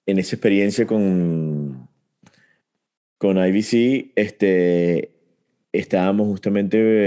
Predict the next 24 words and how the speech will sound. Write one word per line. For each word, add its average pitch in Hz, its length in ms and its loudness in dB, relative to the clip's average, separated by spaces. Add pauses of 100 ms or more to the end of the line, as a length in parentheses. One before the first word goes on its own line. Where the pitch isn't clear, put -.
(140)
eh, 73 100 -10 (440)
haciendo 101 400 0 (100)
varios 107 400 2
juegos 107 300 0
con, 82 560 -4
con 85 400 -6
Fernando 92 520 -2
en, 92 440 -2 (240)
en 85 200 -2
Loan 87 180 0
Depot, 92 280 -4
en, 82 240 -4
en 87 140 -2
lo 85 100 0
que 101 100 0
era 120 140 2
Marlins 98 380 0
Park, 104 440 -2 (760)
y 87 340 0
allí 87 260 0
con 107 140 0
Sergio 107 320 0
Gómez, 107 380 0
este, 90 640 -2